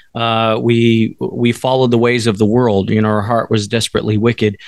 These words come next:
So we're set free so that we can be obedient. J-, Jesus himself, you know, says, "You love me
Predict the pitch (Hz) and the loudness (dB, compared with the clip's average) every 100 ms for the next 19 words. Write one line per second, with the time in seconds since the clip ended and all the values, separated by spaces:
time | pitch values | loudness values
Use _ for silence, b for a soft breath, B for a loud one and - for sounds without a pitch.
0 | B B B - 131 123 117 127 147 135 | B B B -2 0 2 2 0 0 0
1 | 131 113 143 143 123 123 117 120 - 160 | -2 -4 -2 0 2 2 2 0 0 0
2 | 156 107 101 104 104 107 107 107 107 127 | 2 2 2 2 2 0 -2 -6 -4 0
3 | 175 151 - 113 - 190 123 - _ _ | 2 0 2 0 2 0 0 -4 _ _
4 | _ - 127 123 123 139 127 123 131 135 | _ -6 -2 0 0 -2 2 2 0 0
5 | 123 131 139 | 0 0 -2